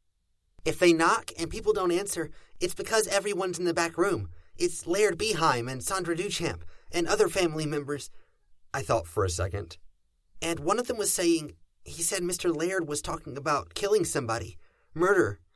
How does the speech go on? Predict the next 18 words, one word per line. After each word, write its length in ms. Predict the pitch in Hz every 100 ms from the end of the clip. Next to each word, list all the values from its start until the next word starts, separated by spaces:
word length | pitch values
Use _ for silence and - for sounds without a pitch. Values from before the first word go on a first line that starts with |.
| _ _ _
and 200 | 165 160
now 180 | 190 196
they're 160 | 208
all 120 | 165 165
being 300 | 165 160 147
grim 320 | 180 190 127
and 120 | 117
scary." 600 | - - 185 160 104 - _ _ _ _ _ _ _ _ -
"I 140 | 180
understand, 680 | 190 208 208 240 180 120 98
honey. 380 | 127 110 143 - _ _ _
Help 260 | - 202 220
is 140 | 214
on 240 | - 175 196
the 80 | 185
way. 380 | 196 165 92 -
Don't 240 | 147 180 160
worry. 400 | 185 147 92